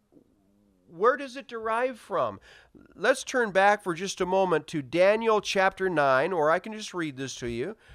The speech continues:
Daniel chapter nine, verse three. Daniel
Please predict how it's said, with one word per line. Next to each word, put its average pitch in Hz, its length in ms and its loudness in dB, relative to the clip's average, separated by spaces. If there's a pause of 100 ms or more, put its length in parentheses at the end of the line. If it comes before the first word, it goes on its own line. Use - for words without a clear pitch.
(160)
Daniel 208 380 0
chapter 190 460 -2
nine, 139 560 0 (260)
verse 185 540 0
three. 208 560 -4 (2000)
Daniel 151 840 0